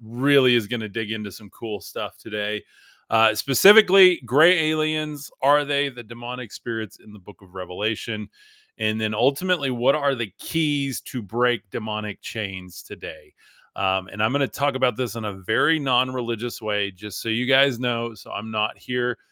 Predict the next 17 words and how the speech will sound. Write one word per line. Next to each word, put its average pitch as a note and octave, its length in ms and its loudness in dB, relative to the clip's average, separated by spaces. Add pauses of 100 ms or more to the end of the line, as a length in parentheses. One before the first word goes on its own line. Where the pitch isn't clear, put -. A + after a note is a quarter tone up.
(180)
to A#2 80 -10
debate A2+ 360 -2
religion A2+ 520 -6
with G2+ 240 -12
anyone. A#2+ 520 -2 (140)
I A#2+ 80 2
am A2+ 340 0
non-religious, A#2 1400 0
but G#2 160 -2
I F#2+ 60 2
respect G2 680 -6
everyone's A2 800 -4
opinion, A2+ 760 -4 (440)
preference, A2 840 0
point A2+ 400 -6
of A2+ 100 -4
view, A2 560 -2